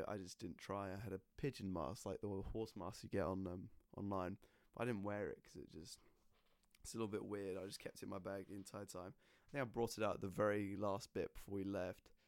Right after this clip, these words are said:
Um, but yeah, I just didn't wanna ruin any first impressions, which I already did. But, uh, we arrived, we got there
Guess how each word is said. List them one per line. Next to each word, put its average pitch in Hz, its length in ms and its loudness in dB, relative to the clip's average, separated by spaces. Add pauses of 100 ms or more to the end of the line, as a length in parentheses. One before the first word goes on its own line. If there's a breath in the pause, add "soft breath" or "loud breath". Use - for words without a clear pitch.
(560 soft breath)
Um, 95 500 0 (800 soft breath)
but 95 180 4
yeah, 85 200 2 (140)
I 95 120 0
just - 220 -8
didn't 104 160 -4
wanna 85 260 -2 (140)
ruin 107 300 0
any 92 120 -2
first - 380 -2
impressions, 92 600 -4
which - 160 -2
I 113 60 4
already 104 280 2
did. 90 300 -2 (760 soft breath)
But, 104 200 6
uh, 104 300 6
we 110 140 6
arrived, 113 480 6
we 120 80 0
got 104 180 2
there 104 340 2